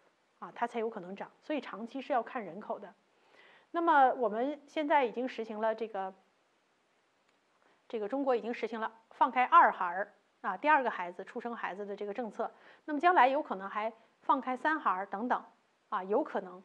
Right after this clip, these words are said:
那么每一次这种对于这个计划生育的这个放开，从长期来看，它对人口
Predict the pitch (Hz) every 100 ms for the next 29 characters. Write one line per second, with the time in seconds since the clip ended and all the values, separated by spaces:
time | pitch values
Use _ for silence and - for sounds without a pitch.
0 | _ - _ 359 359 - - - 254 202
1 | 208 262 - 339 254 285 226 180 196 -
2 | 294 233 233 254 - _ _ _ 262 226
3 | 220 320 277 269 302 320 254 208 240 233
4 | 277 214 240 240 - - _ _ - 254
5 | 294 - 220 269 311 247 185 - 208 -
6 | 247 269 202 202 - 196